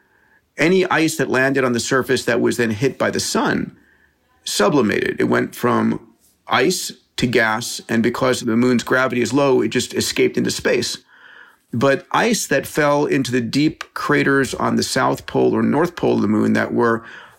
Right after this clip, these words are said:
perpendicular to the sun never saw the sunlight. And so these permanently shadowed craters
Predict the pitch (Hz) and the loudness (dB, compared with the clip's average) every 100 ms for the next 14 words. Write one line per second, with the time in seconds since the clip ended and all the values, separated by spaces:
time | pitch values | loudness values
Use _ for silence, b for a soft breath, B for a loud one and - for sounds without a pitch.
0 | B - 139 131 117 185 185 165 113 - | B -2 0 2 2 2 2 0 0 -4
1 | 95 101 65 - _ b b 135 143 170 | -2 -2 -4 -8 _ b b 2 2 2
2 | 160 - 139 120 - 143 123 80 - _ | 0 0 0 0 -2 0 0 -2 -6 _
3 | _ _ _ - 127 120 135 127 113 - | _ _ _ 0 2 2 2 2 -2 -6
4 | - 160 175 175 156 151 143 - - - | -2 0 2 0 2 2 0 -2 -4 0
5 | 127 131 131 117 - - 156 165 78 117 | 2 2 2 0 -4 -2 0 2 0 -2
6 | - - | -6 -14